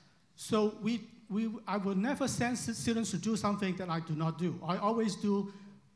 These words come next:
something before I send them out and always work alongside with them.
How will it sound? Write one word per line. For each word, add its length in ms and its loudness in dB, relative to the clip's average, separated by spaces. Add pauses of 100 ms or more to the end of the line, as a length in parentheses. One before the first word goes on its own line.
(140)
something 540 0
before 420 2
I 20 4
send 200 2
them 160 0
out 240 0
and 120 -4
always 300 0
work 160 -6
alongside 460 0
with 180 -4
them. 80 -14